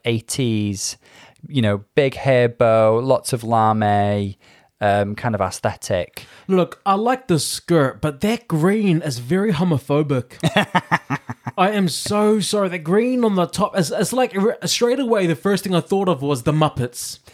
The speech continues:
Speaker 1: It is a bit Kermit the Frog,
Speaker 2: It's
Speaker 1: isn't it?
Speaker 2: very
Speaker 1: Yeah.
Speaker 2: Kermit.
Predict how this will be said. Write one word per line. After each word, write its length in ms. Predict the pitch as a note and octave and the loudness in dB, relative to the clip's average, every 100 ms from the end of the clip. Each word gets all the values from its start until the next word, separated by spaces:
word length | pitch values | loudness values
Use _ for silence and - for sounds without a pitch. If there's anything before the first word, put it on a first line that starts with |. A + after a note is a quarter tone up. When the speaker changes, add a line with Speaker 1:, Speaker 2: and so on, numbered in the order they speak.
| - - - | -20 -20 -4
Speaker 1:
It 140 | E3+ | 2
is 160 | A3 C4+ | 2 2
a 60 | C4 | 2
bit 220 | B3+ - | 0 0
Kermit 360 | G#3+ G3+ G3 | 0 2 0
the 60 | E3 | -4
Frog, 360 | - A3+ B3 F3+ | -2 2 4 2
Speaker 2:
It's 80 | F3 | 0
Speaker 1:
isn't 220 | F#3 G3+ | -2 0
it? 100 | A2 | 2
Speaker 2:
very 300 | A3 A#3 G3 | 4 4 2
Speaker 1:
Yeah. 220 | F#3 F3+ | 2 2
Speaker 2:
Kermit. 520 | C#3+ F3 D#3 C#3+ C3+ | 2 2 0 0 -2